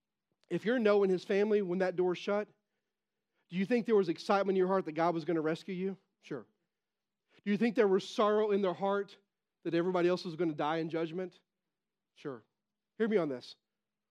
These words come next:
One day, Jesus is gonna come again. And one day, our chance to say yes to Christ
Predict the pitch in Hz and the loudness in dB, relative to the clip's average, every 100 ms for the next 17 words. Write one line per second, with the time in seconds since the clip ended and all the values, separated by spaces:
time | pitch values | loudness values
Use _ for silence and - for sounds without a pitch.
0 | _ _ _ _ - 175 214 226 220 170 | _ _ _ _ -4 2 4 4 4 2
1 | 147 147 147 202 - 151 156 151 170 160 | -2 -6 -4 -4 -4 -8 -6 -4 -6 -6
2 | 151 139 113 _ _ _ _ _ _ _ | -6 -8 -12 _ _ _ _ _ _ _
3 | _ _ _ _ - 180 190 208 240 220 | _ _ _ _ -8 -2 4 6 4 4
4 | 240 196 170 185 190 214 - 226 220 208 | 2 4 2 2 0 0 0 0 0 -4
5 | 214 190 196 - 180 208 196 160 - - | -2 0 0 -2 -6 -2 0 -2 -6 -20